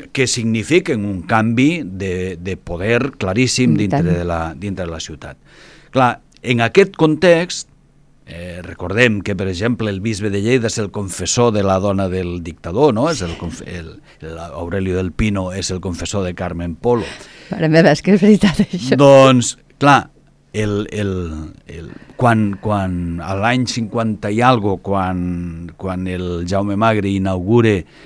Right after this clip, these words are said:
Speaker 1: eh, l'Aliança Francesa Lleida, com que és costum, demane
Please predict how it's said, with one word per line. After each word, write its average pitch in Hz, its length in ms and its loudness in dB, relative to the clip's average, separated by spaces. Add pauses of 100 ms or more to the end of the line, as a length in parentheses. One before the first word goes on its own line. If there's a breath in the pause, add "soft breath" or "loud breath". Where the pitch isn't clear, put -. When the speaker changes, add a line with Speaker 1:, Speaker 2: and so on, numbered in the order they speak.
Speaker 1:
eh, 95 300 -2
l'Aliança 98 440 0
Francesa 95 420 -6
Lleida, 135 420 2 (1200 soft breath)
com - 160 -12
que - 140 -10
és - 80 -10
costum, 147 600 2
demane 101 840 2